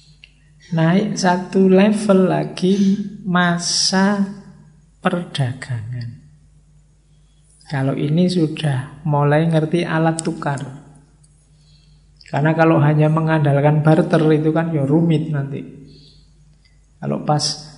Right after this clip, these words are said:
yang saya butuhkan ada di teman saya, sementara teman saya, saya ndak-, yang sana saya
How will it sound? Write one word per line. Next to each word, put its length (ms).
yang 240
saya 240
butuhkan 640
ada 240
di 160
teman 240
saya, 240
sementara 480
teman 240
saya, 240
saya 240
ndak-, 240
yang 240
sana 240
saya 160